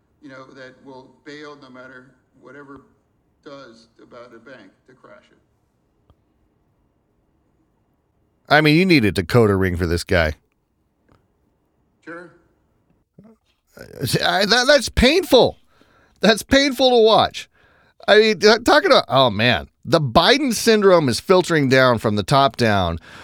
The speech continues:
Speaker 2: and these policy, t-, I don't understand how you get elected like that. You know, let me pause this. All right. Anyways,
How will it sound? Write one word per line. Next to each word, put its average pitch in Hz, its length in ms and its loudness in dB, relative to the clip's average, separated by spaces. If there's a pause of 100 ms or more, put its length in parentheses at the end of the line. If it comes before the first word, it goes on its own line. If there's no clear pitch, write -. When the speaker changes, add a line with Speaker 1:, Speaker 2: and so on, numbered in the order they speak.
(140)
Speaker 2:
and 117 320 0
these 120 140 -2
policy, 165 460 0
t-, - 180 -8 (640)
I 139 280 0
don't 226 140 4
understand 160 420 2
how 139 40 2
you 135 100 2
get 117 80 0
elected 117 320 0
like 113 200 0
that. 117 260 2 (100)
You 120 80 -4
know, 123 240 0
let 117 120 0
me 113 120 -2
pause 87 380 -4
this. 82 300 -6 (300)
All 135 160 4
right. 123 220 0
Anyways, 190 540 2